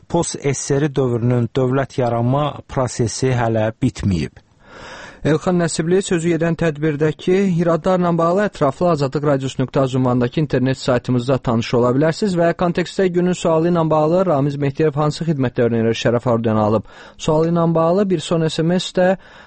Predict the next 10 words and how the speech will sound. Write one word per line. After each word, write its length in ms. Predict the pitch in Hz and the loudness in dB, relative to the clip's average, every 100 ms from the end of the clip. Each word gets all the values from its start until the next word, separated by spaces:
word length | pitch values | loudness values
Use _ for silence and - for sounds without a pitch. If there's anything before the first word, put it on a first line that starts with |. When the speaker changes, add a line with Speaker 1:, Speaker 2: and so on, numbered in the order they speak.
| - | -4
Speaker 2:
Ramiz 300 | 165 170 196 202 | 0 2 2 0
Mehdiyevə 360 | 190 - 196 202 | 0 0 0 0
iş 120 | - | 0
adamlarının 480 | 165 160 156 156 170 165 | 0 2 2 2 2 0
mülklərini 400 | - 151 143 151 | 0 0 2 2
ələ 140 | 151 | 0
keçirdiyinə 540 | - 143 135 139 147 147 | -2 -4 0 0 2 2
görə 100 | 110 | 0
Şərəf 320 | - 113 113 123 | 0 -2 0 0
ordeni 380 | 110 107 107 | 2 2 2